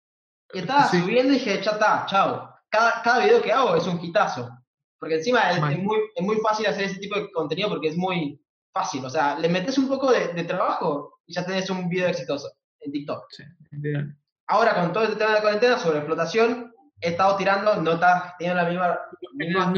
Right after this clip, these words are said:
Speaker 1: clase.
Speaker 2: en Instagram me está pasando lo mismo.
Speaker 1: Que también, eso es un, una muy buena tema para hablar, que es justamente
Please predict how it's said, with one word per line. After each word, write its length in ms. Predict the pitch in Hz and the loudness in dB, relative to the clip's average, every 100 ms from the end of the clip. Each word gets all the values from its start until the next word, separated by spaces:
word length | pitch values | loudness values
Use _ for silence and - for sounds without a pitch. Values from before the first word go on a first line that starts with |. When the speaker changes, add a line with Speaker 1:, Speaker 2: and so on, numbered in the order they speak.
| 170 | 4
Speaker 1:
clase. 140 | 143 160 | 2 2
Speaker 2:
en 80 | 202 | 0
Instagram 300 | - 226 175 | 0 0 0
me 60 | |
está 140 | - 190 | 0 -4
pasando 340 | 180 - 185 | -8 -6 0
lo 80 | 170 | 2
mismo. 400 | 175 170 139 - _ - 175 _ _ - - _ _ _ _ _ _ _ _ _ _ - | 2 0 -2 -12 _ -18 -18 _ _ -20 -20 _ _ _ _ _ _ _ _ _ _ -2
Speaker 1:
Que 120 | 226 | 0
también, 420 | 233 262 370 349 - - _ _ _ _ _ | 2 2 0 -4 -10 -20 _ _ _ _ _
eso 180 | 262 285 | -2 0
es 80 | 277 | 0
un, 380 | 285 285 277 _ _ 240 240 - - | -2 -2 -14 _ _ -20 -20 -18 -6
una 240 | 240 262 | 0 2
muy 160 | 240 262 | 2 2
buena 580 | 254 269 196 165 - - _ _ _ _ _ _ - | 2 2 2 -2 -6 -18 _ _ _ _ _ _ -6
tema 260 | 202 233 | -2 0
para 180 | 226 165 | 2 2
hablar, 300 | 160 190 214 | 2 2 0
que 80 | 214 | -2
es 60 | |
justamente 840 | 214 240 240 226 226 220 220 220 | -2 -2 0 0 -2 -2 -6 -8